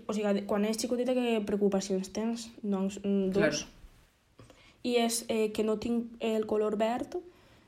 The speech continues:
Speaker 1: i, i que, i que, i que no puc enviar-li un adiós a la meua amiga.
Speaker 2: Claro, però conforme te fas major és com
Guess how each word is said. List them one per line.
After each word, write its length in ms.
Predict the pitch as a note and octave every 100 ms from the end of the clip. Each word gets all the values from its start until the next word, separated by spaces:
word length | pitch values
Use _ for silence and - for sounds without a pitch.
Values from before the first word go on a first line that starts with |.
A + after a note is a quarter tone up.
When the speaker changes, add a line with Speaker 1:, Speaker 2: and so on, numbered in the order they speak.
| -
Speaker 1:
i, 840 | - A3 G#3 G3+ G3 F#3+ F#3+ F#3 F3+ - - - _ _ _
i 120 | A3+ G#3+
que, 140 | G3+ G3 G3 G3+ G3+
i 80 | G3+
que, 180 | G3+ F#3+ F#3
i 60 | G3
que 120 | G3 F#3 F#3 F3+ F3 F3+
no 160 | F#3 G3
puc 160 | G#3 G#3
enviar-li 300 | G#3+ G#3 G3
un 100 | F#3+
adiós 160 | F#3
a 80 | F#3
la 60 | F3+
meua 180 | F3 E3+
amiga. 200 | F#3+ -
Speaker 2:
Claro, 240 | F3 D3+
però 160 | F3+ F#3+
conforme 400 | G3+ F#3+ G#3 A3+
te 140 | B3+ G#3+
fas 140 | A3
major 320 | G#3+ G#3 A3
és 80 | A3
com 160 | G#3